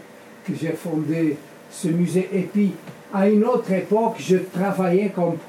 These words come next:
euh, professeur à la H E P. J'étais détaché comme enseignant à la Haute École Pédagogique.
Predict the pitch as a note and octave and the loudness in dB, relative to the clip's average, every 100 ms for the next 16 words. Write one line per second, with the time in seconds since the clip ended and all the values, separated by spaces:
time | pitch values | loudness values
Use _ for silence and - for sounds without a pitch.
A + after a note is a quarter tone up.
0 | F#3+ F#3 D3 - F#3 E3 D#3+ - F3+ F3 | -6 -4 -4 -6 -14 -14 -16 -8 -4 -2
1 | - F#3 - G3+ A#3 G#3 - - - - | 0 -2 0 0 2 0 -2 -10 -20 -20
2 | - F3+ E3 D#3+ E3 E3+ F3 - A3 G#3+ | -12 -4 -2 0 -2 -2 -2 0 0 0
3 | - A3+ B3 - G3 G#3 - - - - | 0 -2 0 2 4 4 0 -14 -20 -20
4 | - - - - D#3+ E3 E3 D3 F#3+ - | -20 -20 -18 -10 -8 -4 -2 0 0 0
5 | G3+ - - - E3+ E3 F3 E3 - E3 | -4 -2 -6 -4 -4 -2 -2 -2 -4 -2
6 | D#3 D#3 D#3+ C#3+ - - - E3+ E3 E3 | -2 -2 -4 -8 -14 -20 -12 -6 -2 0
7 | F3 F#3+ E3+ F3+ E3+ - E3+ E3 C3+ D#3+ | 0 0 -2 -2 -2 -2 -4 -4 -4 -6
8 | D3 C#3+ | -6 -6